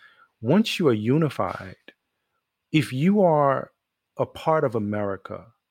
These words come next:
and you realize that the part that you are playing, the role that you're playing in America doesn't suit you, your conscience is speaking to you and allowing you to say, "Choose different," then when the oppressor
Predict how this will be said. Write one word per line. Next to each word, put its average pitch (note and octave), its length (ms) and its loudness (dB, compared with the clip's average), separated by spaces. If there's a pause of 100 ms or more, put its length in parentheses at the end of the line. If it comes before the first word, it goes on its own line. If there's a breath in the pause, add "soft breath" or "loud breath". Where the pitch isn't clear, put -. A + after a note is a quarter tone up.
(680)
and C#3 160 2
you C#3+ 140 2
realize C3+ 640 0
that A2 180 -2
the G2 80 -8
part - 440 -6
that - 220 -6
you A#2 100 -2
are G#2+ 60 -2
playing, A#2 500 -6
the G2 80 -6
role A2+ 320 2
that A2 200 -4
you're G#2 100 -6
playing G#2+ 360 -6
in G2 120 -6
America G2 540 -6
doesn't A2 440 -4
suit - 640 -8 (640)
you, G#2 460 -4 (1040)
your A2+ 140 2
conscience C3 580 -4
is G2+ 80 -4
speaking A2+ 460 -6
to - 140 -10
you F#2 200 -8
and F#2+ 100 -6
allowing G#2+ 500 -2
you G2 100 -6
to F#2 80 -4
say, F#2+ 520 -4 (280 soft breath)
"Choose C3 360 -2
different," - 600 -6 (1080)
then B2 180 2
when B2+ 200 2
the A2+ 400 -2
oppressor A2+ 800 -4